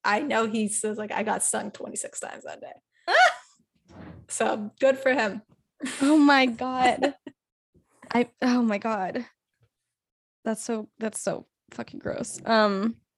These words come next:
Speaker 2: also, why would you not just, like, I don't know. I mean, I guess it would have looked, like, cheesy, but, like, why would you not just, like, animate that?
Speaker 1: It was
Speaker 2: Uh,
Speaker 1: ninety-two.
Speaker 2: I
Speaker 1: There
Speaker 2: guess,
Speaker 1: wasn't
Speaker 2: I
Speaker 1: gonna
Speaker 2: guess,
Speaker 1: be
Speaker 2: but, like,
Speaker 1: good.
Speaker 2: look at the polter-, it would, it would lo-, it would have looked like Poltergeist, <laughs> but it could have been a
Speaker 1: Poltergeist
Speaker 2: little
Speaker 1: looks
Speaker 2: bit better.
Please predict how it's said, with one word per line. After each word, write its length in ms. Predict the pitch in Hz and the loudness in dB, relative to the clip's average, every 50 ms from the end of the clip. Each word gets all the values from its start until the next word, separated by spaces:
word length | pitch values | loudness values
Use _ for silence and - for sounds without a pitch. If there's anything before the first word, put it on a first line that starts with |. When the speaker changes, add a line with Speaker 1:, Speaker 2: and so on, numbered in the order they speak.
| _ _ _ _ _ _ _ - | _ _ _ _ _ _ _ -4
Speaker 2:
also, 180 | 233 220 262 240 | 0 2 4 4
why 200 | 220 226 233 247 | 6 6 4 4
would 120 | 269 247 | 4 2
you 60 | 262 | 2
not 220 | 247 247 220 - - | 0 0 0 0 -2
just, 200 | - 226 - - | -4 -4 -2 0
like, 220 | 196 180 - - | 0 -2 -2 -2
I 100 | - 185 | -2 -2
don't 100 | 190 175 | 0 0
know. 80 | 165 135 | 0 -2
I 40 | 139 | 0
mean, 120 | 202 214 | 0 2
I 60 | 214 | 2
guess 200 | 208 220 220 - | 4 2 2 2
it 60 | 220 - | 0 -2
would 100 | 190 190 | 0 0
have 140 | 180 175 | 0 0
looked, 180 | 175 175 - - | -2 -6 -6 -6
like, 300 | 160 151 165 165 - - _ _ _ _ _ _ _ _ _ _ _ | -6 -6 -6 -8 -10 -18 _ _ _ _ _ _ _ _ _ _ _
cheesy, 480 | - - - 147 165 139 110 143 185 180 _ _ | -8 -6 -6 -4 -4 -4 -6 -6 -8 -10 _ _
but, 140 | - 214 - | 0 0 2
like, 180 | 214 214 196 208 | 2 0 0 0
why 140 | 208 208 | 0 0
would 160 | 214 214 208 - | 2 0 0 -2
you 80 | 196 | -4
not 180 | 196 175 156 131 | -4 -4 -4 -4
just, 220 | - 190 180 - | -6 -8 -8 -8
like, 320 | - 175 - 202 - _ _ _ _ _ _ _ _ _ _ _ _ _ _ _ _ _ _ _ _ _ - 240 226 - - - - - - - - | -6 -6 -6 -8 -10 _ _ _ _ _ _ _ _ _ _ _ _ _ _ _ _ _ _ _ _ _ -18 -16 -16 -16 -16 -18 -20 -18 -18 -14 -8
animate 480 | - 214 196 175 165 135 151 131 - | -4 -4 -2 -2 -4 -6 -8 -10 -10
that? 260 | - 208 - - - - _ _ _ _ _ _ _ - | -6 -4 -4 -4 -6 -8 _ _ _ _ _ _ _ -6
Speaker 1:
It 120 | 339 359 | -4 -2
was 160 | 359 359 349 | 0 0 0
Speaker 2:
Uh, 60 | 339 359 | 0 0
Speaker 1:
ninety-two. 1040 | 349 349 349 349 349 349 339 - - 370 370 370 359 349 330 285 254 214 226 262 - _ _ _ - | 0 0 0 0 0 -2 -2 -2 -2 -2 0 2 2 2 0 0 -2 -4 -6 -8 -12 _ _ _ 4
Speaker 2:
I 140 | 247 285 302 | 6 6 8
Speaker 1:
There 80 | 285 | 8
Speaker 2:
guess, 220 | 320 415 392 392 392 392 | 8 8 8 8 8 6
Speaker 1:
wasn't 140 | - - - | 6 6 4
Speaker 2:
I 20 | |
Speaker 1:
gonna 100 | 330 339 | 6 6
Speaker 2:
guess, 160 | - 403 403 403 | 6 6 6 6
Speaker 1:
be 60 | 403 | 6
Speaker 2:
but, 100 | 403 370 | 6 8
like, 140 | 392 403 302 | 8 8 8
Speaker 1:
good. 60 | 349 | 6
Speaker 2:
look 140 | 427 427 - | 6 6 6
at 120 | 440 320 | 4 2
the 80 | - 359 | 2 -2
polter-, 400 | 302 - - 349 349 339 - - | -2 2 4 4 4 4 4 6
it 120 | - 311 294 | 6 6 8
would, 140 | 302 302 - | 6 4 4
it 60 | 277 294 | 6 6
would 160 | 302 302 294 | 6 6 4
lo-, 180 | 285 285 262 - | 4 4 6 6
it 60 | 262 254 | 6 6
would 100 | 254 262 | 6 6
have 80 | 262 262 | 6 4
looked 180 | 233 233 233 | 4 2 0
like 140 | 233 196 175 - | 0 -2 -2 -2
Poltergeist, 640 | - 170 180 190 - - - - 262 - - - - | -6 -6 -6 -8 -8 -8 -6 -8 -8 -8 -10 -12 -12
<laughs> 600 | - - 370 339 - _ _ _ - - - - - | -8 -6 -6 -6 -6 _ _ _ -20 -20 -8 0 2
but 80 | 370 381 | 4 4
it 80 | - | 6
could 140 | 427 381 392 | 6 6 8
have 60 | 392 330 | 8 8
been 100 | 370 285 | 8 8
a 80 | 320 | 8
Speaker 1:
Poltergeist 20 | 269 | 8
Speaker 2:
little 140 | 269 262 277 | 8 8 8
Speaker 1:
looks 100 | 262 240 | 6 6
Speaker 2:
bit 40 | 220 | 6
better. 360 | - 202 180 180 175 170 190 | 6 6 6 6 4 2 0